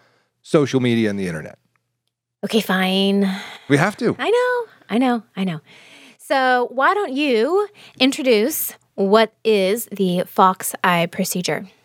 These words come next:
Speaker 1: So, um, it's, it's a, it depends who you ask.
Speaker 2: Okay.
Speaker 1: But typically, it involves what's called a canthopexy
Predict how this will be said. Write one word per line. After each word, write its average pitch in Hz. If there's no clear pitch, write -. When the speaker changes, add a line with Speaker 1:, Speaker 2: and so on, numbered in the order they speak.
Speaker 1:
So, 143
um, 87
it's, -
it's -
a, 123
it 123
depends 139
who -
you 107
ask. -
Speaker 2:
Okay. 208
Speaker 1:
But 107
typically, 101
it 120
involves 101
what's 104
called 95
a 117
canthopexy -